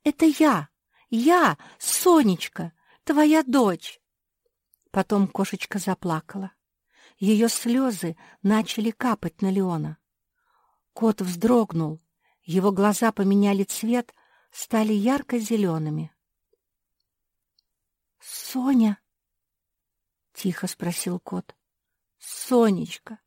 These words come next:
доченька, я так люблю тебя!» Тучи, которые сгустились над поляной,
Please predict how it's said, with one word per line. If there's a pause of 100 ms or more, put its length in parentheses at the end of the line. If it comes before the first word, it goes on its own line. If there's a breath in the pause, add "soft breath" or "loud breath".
(140)
доченька, (420)
я (460)
так
люблю
тебя!» (1400)
Тучи,
которые
сгустились
над
поляной,